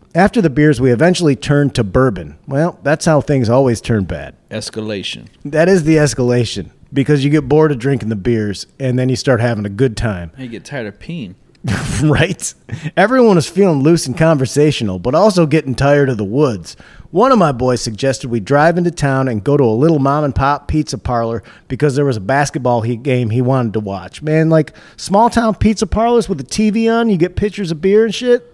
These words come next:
Speaker 1: Man, that's dynamite.
Speaker 2: Used to be one in Whittier. They do dollar, uh, P B Rs or High Life for Monday Night Football.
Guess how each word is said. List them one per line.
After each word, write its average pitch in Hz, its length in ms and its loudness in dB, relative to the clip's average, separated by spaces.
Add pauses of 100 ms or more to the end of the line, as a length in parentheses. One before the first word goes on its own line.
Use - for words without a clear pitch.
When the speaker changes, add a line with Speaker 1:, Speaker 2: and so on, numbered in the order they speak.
(120)
Speaker 1:
Man, 208 140 -2
that's 214 120 -2
dynamite. 110 720 -8 (420)
Speaker 2:
Used 120 140 -8
to - 80 -14
be 123 80 -4
one 117 160 0
in 104 140 -4
Whittier. 110 340 -2
They 107 140 -2
do 107 180 -4
dollar, 110 640 -2
uh, 104 240 -2
P 139 160 -2
B 135 160 -2
Rs 131 200 0
or 110 80 -2
High 120 220 -4
Life 98 300 -6
for - 360 -8
Monday 117 220 -4
Night 107 180 -8
Football. 98 460 -10